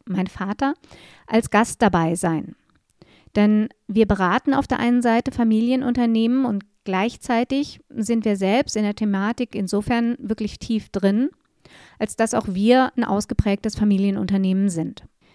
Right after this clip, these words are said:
Familienunternehmen machen einen Großteil unserer Wirtschaft aus und zeichnen sich dadurch aus, dass auf der einen Seite ein,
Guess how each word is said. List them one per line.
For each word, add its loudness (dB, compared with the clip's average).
Familienunternehmen 6
machen 2
einen 4
Großteil 4
unserer 4
Wirtschaft 2
aus 4
und 2
zeichnen 2
sich -2
dadurch 2
aus, 2
dass 2
auf -2
der 0
einen 4
Seite 2
ein, 2